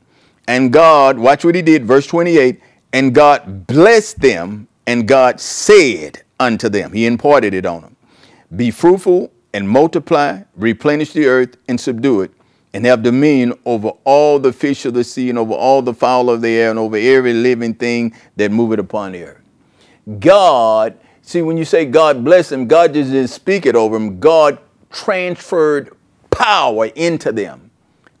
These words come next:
to have dominion, authority, amen, watch this, and blessing in their life.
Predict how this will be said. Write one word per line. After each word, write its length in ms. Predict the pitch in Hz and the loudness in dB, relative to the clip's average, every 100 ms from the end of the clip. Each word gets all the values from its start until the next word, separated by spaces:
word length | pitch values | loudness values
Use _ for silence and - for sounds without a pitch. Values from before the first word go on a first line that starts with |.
| - | -4
to 100 | 151 | 0
have 880 | 131 120 160 185 135 98 95 92 _ _ _ _ _ - | 2 0 2 2 2 -2 -8 -12 _ _ _ _ _ -10
dominion, 840 | 107 135 127 165 185 185 185 180 175 - | 0 0 0 -4 -4 -4 -6 -10 -14 -8
authority, 960 | - - _ - 170 165 165 165 170 170 _ _ _ _ _ _ | -8 -8 _ -4 -2 0 -2 -4 -8 -10 _ _ _ _ _ _
amen, 540 | 147 147 147 143 143 131 | -2 -2 -2 -6 -6 -4
watch 240 | 139 156 | -4 -4
this, 240 | 139 135 - _ - | -6 -8 -10 _ -12
and 180 | 110 98 | -8 -4
blessing 380 | 120 127 120 107 | -2 -2 -6 -10
in 100 | 101 | -10
their 140 | 95 | -12
life. 360 | 82 - _ | -14 -20 _